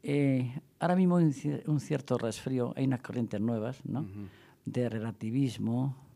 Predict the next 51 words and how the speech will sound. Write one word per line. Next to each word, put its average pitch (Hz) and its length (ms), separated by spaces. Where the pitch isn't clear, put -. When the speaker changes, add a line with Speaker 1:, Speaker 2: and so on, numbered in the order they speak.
Speaker 1:
de 113 180
que 117 100
todo 123 240
es 113 80
lo 113 80
mismo, 127 760
eh, 117 520
de 113 280
que, 117 380
eh, 110 320
a 117 80
veces 127 260
no 120 80
se 104 120
sabe 120 200
ni 113 180
leer 123 420
porque, 110 440
eh, 101 300
solamente 123 360
aprendemos 120 320
por 107 140
WhatsApp - 540
y 123 40
uno 127 180
agarra 120 280
un 117 140
diario 123 360
y 123 80
no 117 100
sabe 113 180
ni 110 160
leer 110 180
el 107 140
diario, 123 360
no 123 100
lo 120 80
entiende, 131 600
no 117 200
lo 120 40
comprende. 117 560
Es 123 220
un-, 120 160
es 117 100
muy 113 160
triste 123 360
eso, 117 200
pero 107 160
sucede 113 380
esto, - 200
¿no? 165 160